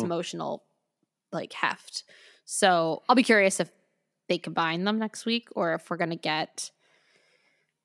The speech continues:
Speaker 2: yeah, what we get. So,
Speaker 1: Yeah, the
Speaker 2: ugh,
Speaker 1: next, the
Speaker 2: ten out of
Speaker 1: next,
Speaker 2: ten.
Speaker 1: the next four episodes are, uh, if they do the things that I think they're gonna do, or, like, in terms of, like, how it's structured and how they're gonna do it,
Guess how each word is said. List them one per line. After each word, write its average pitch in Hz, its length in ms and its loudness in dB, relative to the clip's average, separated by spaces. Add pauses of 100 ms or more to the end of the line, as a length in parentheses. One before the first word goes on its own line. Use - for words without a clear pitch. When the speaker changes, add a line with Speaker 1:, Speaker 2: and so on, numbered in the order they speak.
(340)
Speaker 2:
yeah, 185 280 0
what 190 180 0
we 190 80 0
get. 185 280 -2 (260)
So, 180 320 2 (300)
Speaker 1:
Yeah, 120 260 6
the - 120 2
Speaker 2:
ugh, 254 160 10
Speaker 1:
next, 185 320 4
the 147 120 6
Speaker 2:
ten 262 120 8
out 254 40 8
of 240 40 8
Speaker 1:
next, 208 140 4
Speaker 2:
ten. 165 200 -2 (180)
Speaker 1:
the 143 120 6
next 160 300 4
four 135 340 4
episodes 123 720 2
are, 101 320 6
uh, 85 420 2 (920)
if 139 160 6
they 151 180 8
do 147 260 4
the 139 120 2
things 143 320 6
that 127 80 6
I 117 100 8
think 117 280 -2
they're 120 120 4
gonna 120 240 2
do, 123 320 4
or, 110 260 2
like, 107 220 2
in 107 120 0
terms 101 320 -2
of, 92 120 -2
like, 90 280 0 (420)
how 110 200 4
it's 95 120 -4
structured 185 400 4
and 143 40 6
how 135 80 6
they're 117 100 2
gonna 104 120 0
do 113 140 4
it, - 260 0